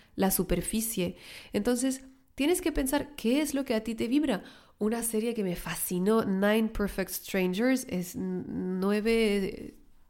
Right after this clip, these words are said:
desconocidos perfectos. No sé, es la con Nicole Kidman, tal vez la viste. Es increíble esta serie, está en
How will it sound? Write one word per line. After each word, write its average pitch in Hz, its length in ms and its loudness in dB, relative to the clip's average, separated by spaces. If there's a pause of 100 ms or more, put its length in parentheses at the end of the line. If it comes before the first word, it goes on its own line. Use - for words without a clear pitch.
desconocidos 180 760 -2
perfectos. 180 560 -6
No 196 120 2
sé, 196 120 2
es 196 120 2
la 208 160 4
con 220 160 4
Nicole 185 260 0
Kidman, 180 340 0
tal 175 140 -2
vez 202 140 -2
la 208 80 2
viste. 208 320 -2 (540)
Es - 160 -2
increíble 247 960 2 (120)
esta 170 260 -4
serie, 170 300 -2
está 165 220 -4
en 196 480 -6